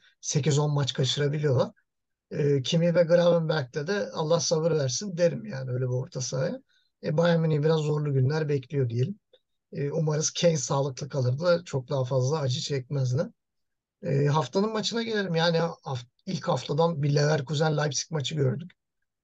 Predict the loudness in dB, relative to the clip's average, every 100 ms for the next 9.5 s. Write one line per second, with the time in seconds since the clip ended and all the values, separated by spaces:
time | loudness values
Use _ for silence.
0 | -8 -6 -4 -2 -2 0 -2 -4 -2 -4
1 | -4 -4 -2 -2 -2 0 0 0 -4 -4
2 | 0 2 0 -4 -8 -14 _ _ _ _
3 | _ _ 0 2 4 2 0 0 -2 0
4 | -2 0 -2 0 -2 0 0 0 0 0
5 | 0 0 -2 -10 _ _ _ -2 0 0
6 | 0 0 2 2 -2 -2 0 0 -2 -4
7 | -4 0 -2 0 0 0 0 0 -2 -2
8 | -4 -6 -4 -4 0 2 2 2 0 2
9 | 0 0 -2 -4 -4